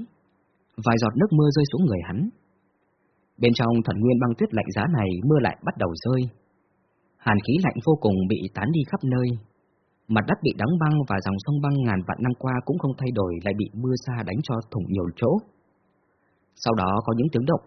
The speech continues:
ầm ầm khủng khiếp lại từ vòng trời xa xôi truyền đến. Với việc cả người đang bị một cơn mưa sa kinh khủng như vậy bao vây, đáng lẽ Lâm Tịch không thể nhìn thấy bất kỳ một hình ảnh nào ở phía xa. Nhưng ngay nháy mắt mảnh vỡ của bánh xe màu xanh còn sót lại trong đầu hắn hoàn toàn biến mất.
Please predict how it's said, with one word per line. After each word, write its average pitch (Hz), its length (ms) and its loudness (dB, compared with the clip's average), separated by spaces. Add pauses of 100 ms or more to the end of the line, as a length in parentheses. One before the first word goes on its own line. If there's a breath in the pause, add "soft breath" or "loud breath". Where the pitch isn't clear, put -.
ầm 110 160 6 (160)
ầm 95 40 4 (140)
khủng 90 220 0
khiếp 202 180 -2
lại 110 160 0
từ 104 80 -2 (100)
vòng 95 160 -2
trời 95 180 -2 (100)
xa 143 100 -2 (120)
xôi 143 160 2
truyền 92 200 0
đến. 92 160 -2 (1300)
Với 127 160 6
việc 214 140 6
cả 104 120 2
người 107 240 4
đang 151 120 2
bị 139 180 4
một 98 140 0
cơn 151 220 2
mưa 151 200 4
sa 147 140 -2
kinh 147 140 0
khủng 92 180 -4
như 123 160 0
vậy 101 160 -4
bao 117 240 -4
vây, 127 140 0 (680)
đáng 104 140 4
lẽ 107 120 4
Lâm 165 140 2
Tịch 101 220 0
không 139 160 -4
thể 101 140 0
nhìn 90 180 -4
thấy 107 220 -6
bất 214 160 -6
kỳ 98 80 -2 (120)
một 95 100 0 (100)
hình 98 200 -2
ảnh 90 80 -4 (100)
nào 90 100 -2 (100)
ở - 80 -4
phía 151 220 -4
xa. 120 140 -2 (1120)
Nhưng 160 140 8
ngay 156 160 6
nháy 117 200 4
mắt 202 100 2 (100)
mảnh 95 180 2
vỡ 120 180 2
của 104 240 4
bánh 120 180 2
xe 170 60 0 (100)
màu 98 180 0
xanh 135 200 0
còn 98 160 0
sót - 180 -4
lại 107 120 -2
trong 127 160 -2
đầu 101 200 2
hắn 92 80 -2 (100)
hoàn 104 160 2
toàn 87 200 -2
biến 90 180 -2
mất. 196 100 0